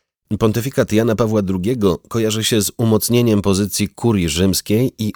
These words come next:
obsadzaniem stanowisk Polakami. I to do tego stopnia, że mówiono o polskiej mafii w Watykanie.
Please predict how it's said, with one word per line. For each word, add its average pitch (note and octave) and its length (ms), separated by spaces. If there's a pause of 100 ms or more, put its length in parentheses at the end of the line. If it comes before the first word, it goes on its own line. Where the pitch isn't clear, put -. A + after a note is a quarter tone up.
obsadzaniem G2 640
stanowisk E2+ 560
Polakami. F#2 640 (400)
I G#2+ 100
to G#2 100
do G2 120
tego G#2+ 240
stopnia, - 480
że F#2 140
mówiono A2+ 460
o B2+ 80
polskiej A2+ 460
mafii E2+ 400
w D#2+ 60
Watykanie. D#2 640